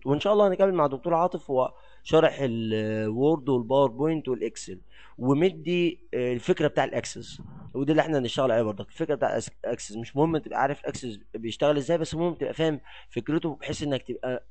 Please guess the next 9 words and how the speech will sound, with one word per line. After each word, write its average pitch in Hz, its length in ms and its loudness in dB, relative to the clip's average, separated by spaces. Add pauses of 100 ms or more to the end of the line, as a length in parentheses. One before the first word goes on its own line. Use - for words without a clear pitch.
(120)
عندك 135 400 -2
خلفيه 131 360 -2
عن 127 200 0
موضوع 110 380 -2
قواعد 104 280 -4 (100)
البيانات. 113 340 -4 (4000)
نيجي 202 180 2
بقى 208 120 12
البرنامج. 123 460 4